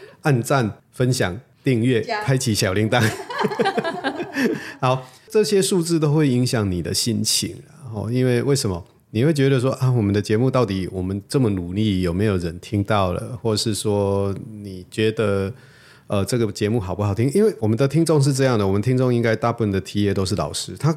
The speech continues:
Speaker 1: 或许有在听，但是他没有去按追踪这件事情。但是那个数字对我们来讲就是一个鼓励的。哦，比如说我有遇到老师说，他跟我讲说他都有在看Y T，我说：“那你有按赞吗？”他说：“没有啊，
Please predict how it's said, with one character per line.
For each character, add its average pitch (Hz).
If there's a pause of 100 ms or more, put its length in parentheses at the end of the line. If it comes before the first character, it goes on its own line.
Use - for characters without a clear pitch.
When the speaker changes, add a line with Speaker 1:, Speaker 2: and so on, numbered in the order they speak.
(140)
Speaker 1:
或 170
许 98
有 85
在 104
听， 101
但 120
是 110
他 107
没 104
有 92
去 101
按 98
追 95
踪 90
这 90
件 85
事 -
情。 - (760)
但 160
是 165
那 156
个 139
数 143
字 131
对 143
我 110
们 92
来 92
讲 95
就 104
是 104
一 98
个 95
鼓 -
励 98
的。 92 (320)
哦， 107
比 113
如 123
说 143 (300)
我 110
有 107
遇 139
到 135
老 95
师 113
说， 110 (240)
他 160
跟 -
我 143
讲 101
说 117
他 151
都 147
有 95
在 120
看 117
Y 107
T， 107 (100)
我 107
说 139
：“那 170
你 147
有 127
按 120
赞 110
吗？” 98
他 113
说 147
：“没 151
有 139
啊， 104